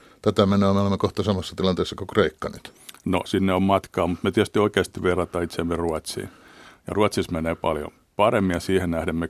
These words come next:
Speaker 2: kurjistutaan kovaa vauhtia, mutta ehkä Ruotsi ei ole oikea vertailukohta. Meidän pitäisi varmaan verrata itseämme pikemminkin to-, johonkin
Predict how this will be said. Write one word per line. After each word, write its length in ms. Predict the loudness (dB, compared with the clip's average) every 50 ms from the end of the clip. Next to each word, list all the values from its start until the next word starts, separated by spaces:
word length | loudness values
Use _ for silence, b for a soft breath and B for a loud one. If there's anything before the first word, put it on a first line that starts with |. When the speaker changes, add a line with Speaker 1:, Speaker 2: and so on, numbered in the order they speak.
| -8 _
Speaker 2:
kurjistutaan 680 | -2 0 0 0 0 -2 -4 -6 -12 -12 -10 -10 -10 -10
kovaa 380 | -8 -8 -6 -4 -2 -2 -2 -2
vauhtia, 460 | -2 -4 -4 -6 -8 -6 -6 -4 -4
mutta 260 | -4 -6 -6 -6 -6
ehkä 160 | -6 -4 -2 0
Ruotsi 360 | 0 0 0 0 -2 -4 0
ei 140 | 2 2 2
ole 100 | 2 2
oikea 360 | 0 -2 -2 -4 -6 -4 -2
vertailukohta. 760 | -2 -4 -4 -4 -6 -4 -4 -4 -6 -6 -6 -6 -6 -6 -8
Meidän 200 | -8 -8 -8 -8
pitäisi 240 | -8 -8 -10 -6 -4
varmaan 280 | -4 -4 -2 -2 -2 0
verrata 360 | 0 0 0 -2 -4 -4 -6
itseämme 440 | -6 -6 -6 -6 -6 -6 -6 -8 -8 B B B B B B B B B B B B B B B B B -20 _ _ 0
pikemminkin 800 | 0 4 6 6 8 8 8 8 6 4 2 2 0 0 2
to-, 260 | 0 0 0 -2 -4 -4
johonkin 540 | -4 -2 -2 -2 -4 -4 -2 -4 -4 -4 -6